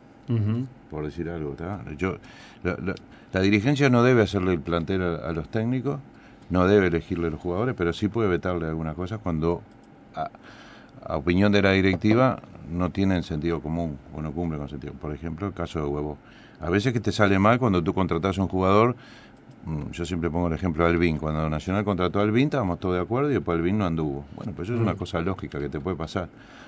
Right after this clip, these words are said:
Speaker 2: Ahora, cuando tú traes a Huevo, seguramente te va a ir mal,
Speaker 1: Mm.
Speaker 2: porque tiene treinta y seis años,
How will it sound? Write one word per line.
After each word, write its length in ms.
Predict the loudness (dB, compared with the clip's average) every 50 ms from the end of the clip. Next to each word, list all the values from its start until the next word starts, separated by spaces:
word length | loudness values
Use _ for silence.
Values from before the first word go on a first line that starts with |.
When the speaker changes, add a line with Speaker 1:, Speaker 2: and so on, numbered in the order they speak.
| -16 -6
Speaker 2:
Ahora, 280 | -2 0 2 4 4 2
cuando 240 | 2 0 -2 -2 0 0
tú 100 | 0 0
traes 280 | 2 2 0 2 2 2
a 60 | 2
Huevo, 400 | 4 4 4 6 4 4 2 0 -4 -12 -20 -20 -20 -20 -20 -20 -20 -20 -20 -18 -16 -10
seguramente 640 | -6 -2 0 2 2 4 4 2 2 0 0 -2
te 100 | 0 0
va 100 | 0 0
a 40 | 0
ir 80 | 0 0
mal, 240 | 0 0 0 -2 -4
Speaker 1:
Mm. 160 | -6 -10 -10 -8
Speaker 2:
porque 200 | -6 -4 -4 -4
tiene 240 | -2 -2 -2 -2 -2
treinta 260 | -2 -4 -6 -6 -6
y 20 | -6
seis 260 | -6 -6 -6 -4 -4
años, 360 | -4 -2 -2 -2 -2 -4 -6